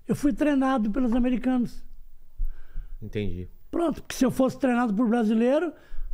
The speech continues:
Speaker 1: você já imagina a bagunça que ia virar. Nada contra. Mas, pô, aqui no Brasil, você tem que ter um Q I. Quem indica?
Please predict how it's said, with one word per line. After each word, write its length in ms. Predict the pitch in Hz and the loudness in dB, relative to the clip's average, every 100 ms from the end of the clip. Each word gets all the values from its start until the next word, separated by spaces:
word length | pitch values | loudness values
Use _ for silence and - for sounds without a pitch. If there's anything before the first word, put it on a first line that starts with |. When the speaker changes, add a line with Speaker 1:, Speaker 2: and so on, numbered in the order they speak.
| - - | -2 0
Speaker 1:
você 180 | - 214 | 2 2
já 120 | 247 | 4
imagina 300 | 240 226 247 | 2 2 2
a 20 | |
bagunça 500 | 240 240 262 277 247 | 2 2 2 2 0
que 80 | 208 | 2
ia 100 | 240 | 2
virar. 320 | 233 233 - - - - - - | 2 0 -4 -10 -12 -14 -10 -2
Nada 320 | 180 220 359 | 2 4 2
contra. 680 | 359 320 359 381 277 151 - - - - - - - | 2 2 4 2 0 0 -4 -8 -8 -10 -12 -14 -4
Mas, 220 | 240 226 | -2 0
pô, 160 | - 247 | 2 0
aqui 180 | - | 2
no 80 | 226 | 2
Brasil, 380 | 240 254 196 254 466 466 466 - - - - 427 403 330 - - | 2 2 2 4 4 2 -4 -10 -12 -12 -12 -12 -12 -12 -14 -12
você 160 | - 254 | -2 0
tem 160 | 240 | 2
que 80 | 277 | 0
ter 120 | 185 | 2
um 80 | 302 | 0
Q 120 | 214 | 2
I. 440 | 302 269 214 208 - - - - - - | 2 4 4 2 -2 2 2 0 -6 -4
Quem 220 | 220 247 | 0 2
indica? 580 | 254 185 190 139 - 135 | 2 2 0 -2 -2 2